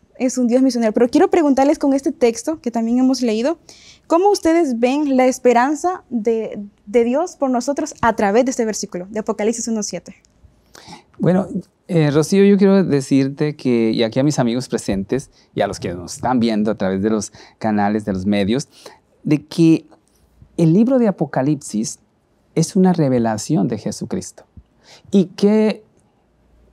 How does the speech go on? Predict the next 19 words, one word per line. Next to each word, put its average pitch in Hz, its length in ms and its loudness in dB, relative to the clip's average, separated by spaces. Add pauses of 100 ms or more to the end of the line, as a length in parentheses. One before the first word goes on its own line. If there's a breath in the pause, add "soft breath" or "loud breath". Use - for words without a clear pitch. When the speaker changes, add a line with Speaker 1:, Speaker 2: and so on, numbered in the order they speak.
Speaker 2:
qué 185 160 4
vino 202 260 6
a 202 40 6
hacer 170 260 0
Jesucristo 175 720 -2 (340)
a 120 120 -2
esta 135 220 -4
tierra? - 360 -6 (680)
A 190 100 -2
cumplir 175 320 0
la 165 80 4
misión. 233 380 0 (800)
Así 147 300 -2
que - 280 -2
el 139 200 -2
centro 220 800 -2 (120)
del 120 340 -2
Apocalipsis 120 720 -2
es 170 220 0